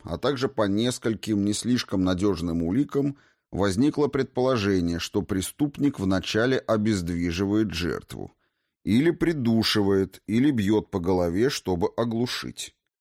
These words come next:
По ходу того, как Муромцев озвучивал имеющиеся факты, он делал на доске пометки, рисовал и записывал важные моменты.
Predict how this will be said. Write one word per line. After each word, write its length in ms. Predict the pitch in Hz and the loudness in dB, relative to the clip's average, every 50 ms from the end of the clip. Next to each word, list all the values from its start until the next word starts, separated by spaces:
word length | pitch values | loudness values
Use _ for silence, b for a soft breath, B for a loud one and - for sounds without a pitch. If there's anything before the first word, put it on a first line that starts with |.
| _ _ _ _ _ _ _ _ _ _ _ | _ _ _ _ _ _ _ _ _ _ _
По 140 | - 120 120 | -2 -2 -2
ходу 320 | - 175 196 170 165 151 | 0 0 0 2 0 0
того, 340 | - 151 127 131 156 165 143 | 0 0 2 4 2 2 2
как 220 | - 135 - - | 0 -2 -2 -2
Муромцев 600 | 117 123 135 139 135 127 120 104 - 113 104 - | 0 2 2 4 4 4 2 2 0 -2 -2 0
озвучивал 680 | 110 110 104 107 110 120 113 - - 101 98 98 101 101 | 0 0 0 0 0 0 0 0 0 0 2 2 4 4
имеющиеся 760 | 95 101 101 95 92 90 - - - 87 87 - - 87 87 | 4 4 4 2 2 0 -2 -4 -4 -4 -4 -4 -6 -6 -6
факты, 500 | - - 101 117 156 - - - 147 - | -2 -2 0 0 -2 -2 -2 -2 -2 -2
он 300 | - - 117 135 143 104 | 0 0 0 2 2 2
делал 380 | 90 107 127 135 139 131 131 | 2 2 2 4 4 4 4
на 120 | 127 123 110 | 2 2 2
доске 400 | 101 101 - - - - 123 123 | 0 0 -2 -2 -2 -2 -2 0
пометки, 720 | - 139 143 139 123 104 92 87 - - - 82 87 - _ _ _ _ _ _ | 0 0 2 2 2 2 0 -2 -4 -8 -10 -10 -10 -10 _ _ _ _ _ _
рисовал 640 | - 92 101 92 - 101 92 87 87 107 123 139 - | -2 -2 0 0 0 -2 -2 0 2 2 2 2 2
и 140 | - - 139 | 0 -2 -2
записывал 720 | 120 127 123 - - 90 90 - - 120 110 117 120 107 | 0 0 -2 -4 -4 -6 -6 -6 -4 -2 -2 0 0 0
важные 420 | 92 87 80 80 80 78 87 90 | 0 -2 -2 -2 -4 -4 -4 -2
моменты. 640 | 92 101 104 110 107 82 60 53 50 - - - - | -2 -2 -2 -2 -4 -4 -6 -8 -10 -12 -14 -16 -16